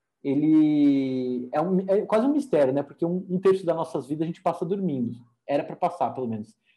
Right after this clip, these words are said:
Acho que agora <laughs> diminuiu um pouco essa quantidade que a gente sacrifica muito o nosso sono. Mas tem um,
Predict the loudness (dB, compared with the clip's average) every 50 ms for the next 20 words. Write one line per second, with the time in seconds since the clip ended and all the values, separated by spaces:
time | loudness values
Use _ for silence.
0 | _ -12 -12 -8 -6 -4 -4 -2 0 0 0 0 -2 -2 0 0 0 2 2 2
1 | 0 0 0 -2 -4 -4 -2 -2 -2 -2 -2 -2 -6 -6 -6 -10 -12 -12 -12 _
2 | -6 -2 0 0 2 2 0 -2 -2 -2 -2 -4 -2 -2 0 0 0 0 0 -2
3 | -4 -4 -4 -4 -4 -4 -4 -4 -6 -8 -8 -10 -8 -6 -6 -6 -6 -6 -6 -6
4 | -6 -6 -6 -8 -8 -8 -8 -8 -6 -6 -8 -10 -12 _ _ _ _ _ _ _
5 | _ _ -6 0 2 2 4 4 4 4 2 0 -2 -8 -14 -12 _ -2 0 2
6 | 2 2 2 0 0 -4 -6